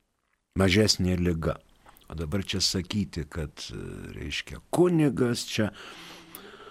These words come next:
Kunigas, žinoma, yra kunigas, jisai atsakingas už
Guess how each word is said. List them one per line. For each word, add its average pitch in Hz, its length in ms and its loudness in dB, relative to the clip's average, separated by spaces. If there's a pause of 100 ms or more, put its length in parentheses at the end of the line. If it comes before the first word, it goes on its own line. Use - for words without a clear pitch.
(220)
Kunigas, 151 480 6
žinoma, 135 480 8
yra 120 220 6
kunigas, 107 640 6
jisai 135 400 4
atsakingas 120 880 4
už 117 120 4